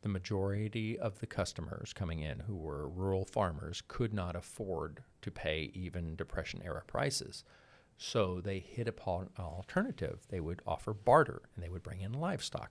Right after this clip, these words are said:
predominantly chickens. And so they would give chickens to the women in exchange for their services, and pretty soon there were so many chickens running around there that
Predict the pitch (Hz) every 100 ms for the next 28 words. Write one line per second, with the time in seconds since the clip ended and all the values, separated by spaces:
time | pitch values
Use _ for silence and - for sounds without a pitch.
0 | - 104 85 78 82 - 156 - - -
1 | - - - - - - - 87 90 -
2 | - 85 82 87 85 82 - - - -
3 | - 95 - - 135 127 110 - 113 110
4 | 113 117 101 - 104 98 - - - 151
5 | 180 160 175 160 143 - - - - -
6 | 113 110 110 104 110 107 113 104 101 92
7 | 110 101 92 113 101 92 98 90 85 85
8 | 85 85 92